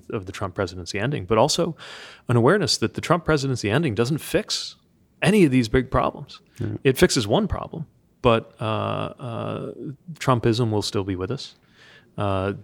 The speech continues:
Speaker 1: the issues around, uh, getting everybody health care and preparing for the climate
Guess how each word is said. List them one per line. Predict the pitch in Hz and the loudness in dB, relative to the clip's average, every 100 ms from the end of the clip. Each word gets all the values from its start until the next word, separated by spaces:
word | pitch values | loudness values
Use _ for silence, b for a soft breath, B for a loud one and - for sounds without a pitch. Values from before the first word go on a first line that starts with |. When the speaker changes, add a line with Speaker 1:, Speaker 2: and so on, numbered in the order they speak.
| - | -2
Speaker 1:
the | 101 98 98 95 101 - | 0 2 0 -2 -6 -4
issues | 113 - 110 101 98 - - | -4 0 2 2 0 -4 -4
around, | 107 98 95 95 92 95 - - | -6 -2 -2 -2 -4 -8 -14 -12
uh, | 104 101 | -10 -8
getting | 107 113 104 | -2 0 2
everybody | 98 95 92 | 0 0 -2
health | 87 107 | -2 -4
care | - 110 104 101 | -2 -2 -2 -2
and | 98 | -6
preparing | - 104 110 98 95 | -6 -2 0 0 -4
for | 98 | -6
the | 92 | -8
climate | - 101 101 | -4 -2 -2